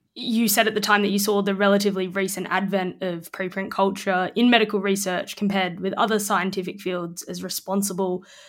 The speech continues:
for some of the misunderstandings during the pandemic. I was wondering how your thoughts on this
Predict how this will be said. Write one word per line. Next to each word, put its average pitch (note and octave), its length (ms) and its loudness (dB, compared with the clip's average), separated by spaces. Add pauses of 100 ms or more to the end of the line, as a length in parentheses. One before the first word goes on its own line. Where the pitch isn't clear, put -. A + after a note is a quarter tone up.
(160)
for G3+ 100 -2
some A3 240 6
of A3 80 6
the G3+ 60 4
misunderstandings F3+ 960 0
during - 220 -2
the F3+ 80 -4
pandemic. G3 720 0 (440)
I - 40 2
was A#3+ 120 4
wondering A#3+ 680 4 (200)
how G3+ 240 6
your F#3 180 -2
thoughts G3+ 360 0
on F#3+ 140 0
this - 420 -4